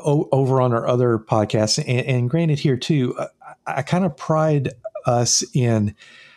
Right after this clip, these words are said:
in taking bad things and finding redeeming qualities and even the best things and still finding nitpicks because technically nothing is perfect, nothing is absolute trash, everything is somewhere in the middle.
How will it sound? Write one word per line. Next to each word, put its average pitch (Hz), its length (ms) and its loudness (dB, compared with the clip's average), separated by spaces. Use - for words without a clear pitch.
in 127 160 2
taking 165 580 0
bad 131 440 0
things 151 320 0
and 127 100 -2
finding 139 240 2
redeeming 127 360 2
qualities 120 540 2
and 104 80 0
even 107 200 0
the 98 80 0
best 131 320 0
things 120 340 0
and 107 100 -2
still 117 220 -2
finding 110 420 0
nitpicks - 560 -2
because 110 320 -2
technically 123 760 -2
nothing 131 340 0
is 113 140 -2
perfect, 120 420 -2
nothing 113 480 0
is 107 380 -2
absolute 120 340 -2
trash, 110 340 0
everything 127 380 0
is 107 140 0
somewhere 117 240 0
in 107 80 0
the 110 80 0
middle. 110 400 0